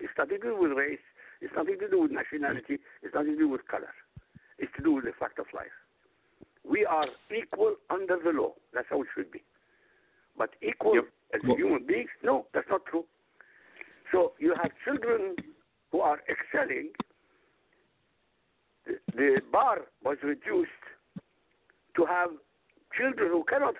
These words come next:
Speaker 1: excel to pass through. So what do you have?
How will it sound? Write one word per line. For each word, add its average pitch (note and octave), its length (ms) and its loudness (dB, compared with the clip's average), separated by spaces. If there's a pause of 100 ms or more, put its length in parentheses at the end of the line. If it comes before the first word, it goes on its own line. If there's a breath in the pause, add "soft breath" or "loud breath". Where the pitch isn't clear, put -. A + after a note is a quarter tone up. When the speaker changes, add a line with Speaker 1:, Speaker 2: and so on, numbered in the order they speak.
Speaker 1:
excel C#3 520 0 (760)
to D#3+ 80 4
pass D#3 240 -4 (180)
through. G#2+ 160 -6 (800)
So D3 80 0
what E3+ 200 2
do F3 60 -6
you F3+ 160 2
have? D#3 200 -6